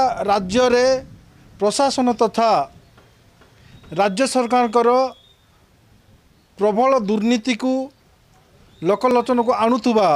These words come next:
ଚ୍ୟାନେଲ ଅର୍ଗସକୁ ବିଭିନ୍ନ ପ୍ରକାର ବିରୋଧୀ ସତ୍ତ୍ୱେ ମଧ୍ୟ ଏହି ଚ୍ୟାନେଲର ସାମ୍ବାଦିକ ବନ୍ଧୁ, କ୍ୟାମେରା-, କ୍ୟାମେରାମ୍ୟାନ, ସମସ୍ତ ପରିବାର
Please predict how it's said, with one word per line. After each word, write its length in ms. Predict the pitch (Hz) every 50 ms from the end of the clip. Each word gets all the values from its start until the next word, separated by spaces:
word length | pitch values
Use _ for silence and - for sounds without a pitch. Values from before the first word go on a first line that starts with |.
| 143 - - - - - - - _ _ _ _ _ _ _ _ -
ଚ୍ୟାନେଲ 320 | - 214 220 233 247 247 254 269
ଅର୍ଗସକୁ 580 | - 226 220 208 226 254 254 - - - 247 262 254
ବିଭିନ୍ନ 460 | 202 185 233 233 247 277 294 285 269 254 240 202 156 139 - - - - - - -
ପ୍ରକାର 340 | - 208 220 220 262 254 254 240
ବିରୋଧୀ 400 | 185 202 233 240 262 208 262 262
ସତ୍ତ୍ୱେ 320 | - 269 - - - 254 254
ମଧ୍ୟ 260 | 233 233 214 180 202 214 202 165 135 - - - - - - - - - - - - - - -
ଏହି 120 | 214 240
ଚ୍ୟାନେଲର 540 | 233 - - 226 220 233 240 247 247 220 233 240 247 254 247 247 - - - - - - - - - - - - - - - _ -
ସାମ୍ବାଦିକ 500 | - - 196 202 202 226 214 208 233 202 240
ବନ୍ଧୁ, 360 | 226 226 233 226 214 214 240 254 254 254 247 - - - - - - _ -
କ୍ୟାମେରା-, 380 | - 214 233 240 247 247 254 214
କ୍ୟାମେରାମ୍ୟାନ, 560 | - 233 220 226 240 240 247 240 233 240 247 254 262 226
ସମସ୍ତ 380 | - - 233 269 285 285 - 277 240
ପରିବାର 460 | - 240 220 233 220 214 190 170